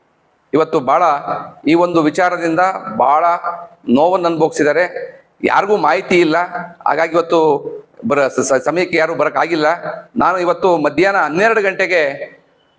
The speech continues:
ನಾನು ಬಸ್ ಸ್ಟ್ಯಾಂಡ್ಗೆ ಹೋದಾಗ ಆ ನಾಮಫಲಕ ನೋಡಿದಾಗ ಒಬ್ಬ ಹಿಂದುಳಿದ ನಾಯಕರು, ದಲಿತ ನಾಯಕನನ್ನ ಇವರು ಹೆಸರನ್ನು ಕೈ ಬಿಟ್ಟಿರೋದು ನನ್ನ ಗಮನಕ್ಕೆ ಬಂತು. ನಾ ಕೂಡಲೇ ಅವಾಗ ನಾನು ನಾಲ್ಕೈದು ಜನ ನಮ್ಮ ಸ್ನೇಹಿತರಿಗೆ ಮಾತಾಡಿ, ನಾಗಣ್ಣವರು,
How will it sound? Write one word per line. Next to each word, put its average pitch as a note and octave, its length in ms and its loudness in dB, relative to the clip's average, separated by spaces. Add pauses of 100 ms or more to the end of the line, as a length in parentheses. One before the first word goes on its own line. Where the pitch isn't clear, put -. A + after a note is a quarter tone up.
ನಾನು E3 200 0 (100)
ಬಸ್ D3+ 100 -2
ಸ್ಟ್ಯಾಂಡ್ಗೆ A3 320 0
ಹೋದಾಗ E3+ 220 0 (680)
ಆ - 20 4 (160)
ನಾಮಫಲಕ G3 460 0 (100)
ನೋಡಿದಾಗ E3 320 0 (1200)
ಒಬ್ಬ D3+ 100 -4 (100)
ಹಿಂದುಳಿದ A3+ 400 2
ನಾಯಕರು, F#3 400 2 (720)
ದಲಿತ G#3+ 240 0 (120)
ನಾಯಕನನ್ನ F3 420 2 (720)
ಇವರು E3+ 200 4 (560)
ಹೆಸರನ್ನು A3+ 400 0
ಕೈ F#3+ 160 2
ಬಿಟ್ಟಿರೋದು E3 380 0 (300)
ನನ್ನ C#3 120 0 (100)
ಗಮನಕ್ಕೆ D#3+ 320 -2
ಬಂತು. F3 240 0 (520)
ನಾ A2+ 60 0 (140)
ಕೂಡಲೇ F#3 260 2
ಅವಾಗ F3 220 0
ನಾನು E3 220 0
ನಾಲ್ಕೈದು D#3 260 0
ಜನ E3+ 160 2
ನಮ್ಮ D#3 140 -2
ಸ್ನೇಹಿತರಿಗೆ D#3+ 500 2 (440)
ಮಾತಾಡಿ, D#3+ 280 0 (100)
ನಾಗಣ್ಣವರು, D#3+ 520 2